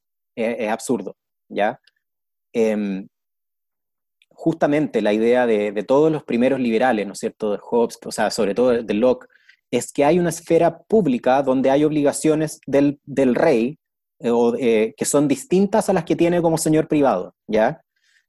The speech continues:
Eh, es la diferencia romana, de hecho, entre, entre, ¿cómo era eso? Creo que era entre dominio y patrimonio, una cosa así. Eh, em,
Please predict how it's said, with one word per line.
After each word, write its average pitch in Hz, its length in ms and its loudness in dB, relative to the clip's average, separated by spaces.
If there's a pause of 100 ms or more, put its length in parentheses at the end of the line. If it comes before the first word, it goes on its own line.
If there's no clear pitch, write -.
(140)
Eh, 135 220 -4
es 160 80 0
la 160 100 6
diferencia 151 920 2 (260)
romana, 131 1000 0 (140)
de 110 240 -2
hecho, 127 420 -2
entre, 127 640 2
entre, 110 1080 0 (800)
¿cómo 117 220 -4
era 156 160 0
eso? 170 280 -4
Creo 139 180 2
que 135 80 0
era 135 80 2
entre 123 220 0
dominio 139 520 2
y 139 60 2
patrimonio, 120 580 0
una 139 180 -2
cosa 127 180 -2
así. - 260 -4 (720)
Eh, 98 360 -2 (1700)
em, 104 400 -2